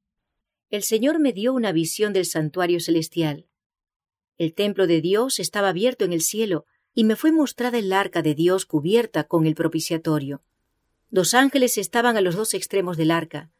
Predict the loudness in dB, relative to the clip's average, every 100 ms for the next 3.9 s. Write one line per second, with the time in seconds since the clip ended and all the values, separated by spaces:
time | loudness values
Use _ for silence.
0 | _ -6 -6 -4 -2 0 0 -4 -4 -2
1 | -2 0 0 0 0 0 0 -4 -6 -6
2 | -4 -4 -2 -2 -4 _ _ _ -8 -2
3 | -2 0 0 -2 -2 -6 -6 -8